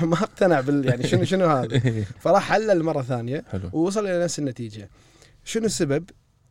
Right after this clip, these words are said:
Speaker 1: إن الجوجل Chrome، Mozilla Firefox،
Speaker 2: مم.
Speaker 1: أنت لما تشتري laptop أو أي computer جديد،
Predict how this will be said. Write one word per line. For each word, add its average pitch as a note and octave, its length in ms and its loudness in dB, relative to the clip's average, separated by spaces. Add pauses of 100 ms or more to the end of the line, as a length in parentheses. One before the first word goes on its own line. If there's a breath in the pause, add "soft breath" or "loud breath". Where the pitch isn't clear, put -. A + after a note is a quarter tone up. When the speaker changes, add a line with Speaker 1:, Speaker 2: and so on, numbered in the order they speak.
Speaker 1:
إن F#3+ 420 -4 (240)
الجوجل D3+ 580 -4
Chrome، D3+ 220 -2
Mozilla E3+ 300 -4
Firefox، F3 600 -8 (120)
Speaker 2:
مم. A2 80 -2
Speaker 1:
أنت G#2+ 200 -4
لما D3 180 -2
تشتري C#3+ 440 -6
laptop C3 540 -6
أو C3 160 -8
أي D3 80 -6
computer C3 380 -10
جديد، C3+ 340 -8